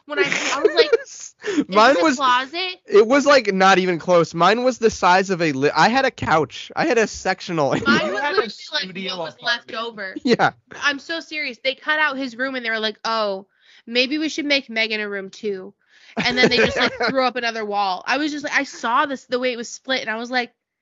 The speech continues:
Speaker 1: "We couldn't,
Speaker 3: You know
Speaker 1: we
Speaker 3: what
Speaker 1: couldn't
Speaker 3: you need
Speaker 1: make
Speaker 3: to
Speaker 1: a room
Speaker 3: realize, though?
Speaker 1: for Ethan?"
Speaker 2: You had a square
Speaker 3: Yeah.
Speaker 2: room, I had a rectangular room. Like,
Speaker 1: Absolutely.
Speaker 2: it was,
Speaker 3: You
Speaker 2: and it was
Speaker 3: realize
Speaker 2: like a, it was a, a staggering difference.
Speaker 3: The amount of, see, honestly, you should be apologizing to Jesse because he sacrificed part of his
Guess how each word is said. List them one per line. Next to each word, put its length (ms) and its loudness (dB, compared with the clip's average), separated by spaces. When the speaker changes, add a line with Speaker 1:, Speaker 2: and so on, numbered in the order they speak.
Speaker 1:
"We 80 -10
couldn't, 400 -8
Speaker 3:
You 100 -12
know 100 -4
Speaker 1:
we 20 -4
Speaker 3:
what 80 -4
Speaker 1:
couldn't 120 -2
Speaker 3:
you 60 -8
need 80 0
Speaker 1:
make 80 -2
Speaker 3:
to 40 -4
Speaker 1:
a 40 -4
room 80 -4
Speaker 3:
realize, 340 -10
though? 140 -14
Speaker 1:
for 60 -6
Ethan?" 440 -4
Speaker 2:
You 160 2
had 220 4
a 80 4
square 520 4
Speaker 3:
Yeah. 40 0
Speaker 2:
room, 260 2
I 140 6
had 180 4
a 40 0
rectangular 600 -2
room. 400 -10
Like, 240 2
Speaker 1:
Absolutely. 360 -12
Speaker 2:
it 160 2
was, 220 2
Speaker 3:
You 80 -10
Speaker 2:
and 160 2
it 100 2
was 160 0
Speaker 3:
realize 60 -6
Speaker 2:
like 220 2
a, 180 2
it 40 4
was 200 2
a, 220 4
a 40 0
staggering 540 0
difference. 520 -12
Speaker 3:
The 100 0
amount 260 -2
of, 200 -10
see, 180 -12
honestly, 320 -8
you 80 -10
should 80 -18
be 80 -10
apologizing 640 -8
to 80 -12
Jesse 280 -8
because 200 -12
he 100 -4
sacrificed 800 -6
part 160 -12
of 80 -14
his 180 -10